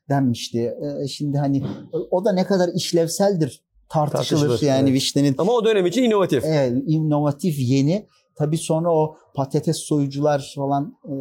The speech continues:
Speaker 1: Türkiye'ye gelmeden önce yurt dışında vardı ve çok, e, gerçekten, e, güzel ürünlerdi. E, kahvelerimiz olmak üzere. Şimdi cilveli kahvenin, e, hikayesini anlatayım.
Speaker 2: Evet.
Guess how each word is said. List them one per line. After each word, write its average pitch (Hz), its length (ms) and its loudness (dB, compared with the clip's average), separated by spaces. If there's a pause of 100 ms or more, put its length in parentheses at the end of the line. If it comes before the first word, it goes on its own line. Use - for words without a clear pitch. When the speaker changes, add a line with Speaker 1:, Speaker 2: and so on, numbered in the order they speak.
(280)
Speaker 1:
Türkiye'ye 139 420 -4
gelmeden 135 440 0
önce 131 220 2
yurt 131 240 -2
dışında 131 360 0
vardı 151 420 0 (300)
ve 151 160 0
çok, 190 160 -2 (160)
e, 156 120 -4 (500)
gerçekten, 151 640 -2 (400)
e, 135 120 0
güzel 135 340 0
ürünlerdi. 117 640 -2 (340)
E, 127 200 2
kahvelerimiz 151 640 2
olmak 180 340 -2
üzere. 127 200 2 (100)
Şimdi 180 220 2
cilveli 160 380 2
kahvenin, 190 580 0
e, 151 280 0
hikayesini 156 560 0
anlatayım. 156 460 0
Speaker 2:
Evet. 131 280 2